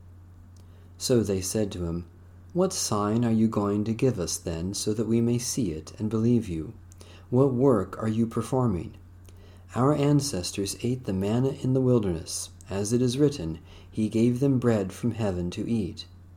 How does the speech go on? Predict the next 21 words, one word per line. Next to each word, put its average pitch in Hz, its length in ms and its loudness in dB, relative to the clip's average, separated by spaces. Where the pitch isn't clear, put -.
Then 98 320 0
Jesus 104 360 0
said 90 220 -4
to 90 100 -4
them, 95 320 -2
"Very 110 280 4
truly, 151 640 4
I 151 80 2
tell 110 300 -2
you, 87 260 -2
it 107 140 0
was 123 180 0
not 147 220 4
Moses 131 500 4
who 101 120 -4
gave 95 280 -2
you 98 140 -4
the 98 120 -2
bread 95 340 -4
from 98 200 -6
heaven, 95 420 -4